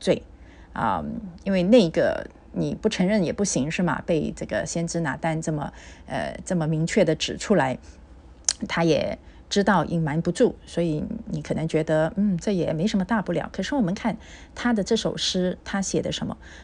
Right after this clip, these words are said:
他说：“神啊，求你按你的慈爱怜恤我。”我们需要神的怜恤，不是因为我们配得，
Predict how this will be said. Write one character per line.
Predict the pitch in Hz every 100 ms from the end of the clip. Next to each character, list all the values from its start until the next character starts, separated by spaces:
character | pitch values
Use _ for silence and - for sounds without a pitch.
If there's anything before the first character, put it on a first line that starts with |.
| -
他 | 269
说 | 254 269 269 - - - - -
：“神 | - 214
啊， | 226
求 | 202 240
你 | 294 208
按 | - 277 196
你 | 151
的 | 165
慈 | - - 165
爱 | - 269
怜 | 180 156 160
恤 | 220 330 220
我。” | 143 - - - - - - - -
我 | 208
们 | 240
需 | - - 277
要 | 247
神 | - 170
的 | 175
怜 | 160 143
恤， | 151 - 180
不 | -
是 | 214 220
因 | 208
为 | 202
我 | 175
们 | 139 139
配 | - 196
得， | 170 - -